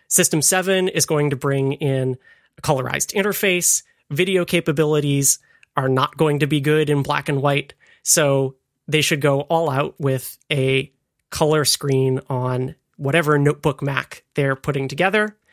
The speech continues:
And finally, it, its overall weight should be, I would say, a third of the Mac Portable. Uh, if it's anything more than that,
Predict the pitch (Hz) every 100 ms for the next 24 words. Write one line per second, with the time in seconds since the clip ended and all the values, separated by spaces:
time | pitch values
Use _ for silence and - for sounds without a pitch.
0 | - - - 180 180 170 196 202 190 175
1 | 175 170 - _ - - _ 180 - -
2 | 196 202 196 170 156 147 151 - - -
3 | _ - 170 165 156 143 - _ _ 185
4 | 196 196 - 175 165 143 - 147 139 135
5 | - 135 131 131 123 - - 139 127 151
6 | - - - - - 131 127 131 - 156
7 | 135 147 - - 160 156 151 143 139 135
8 | 135 127 127 -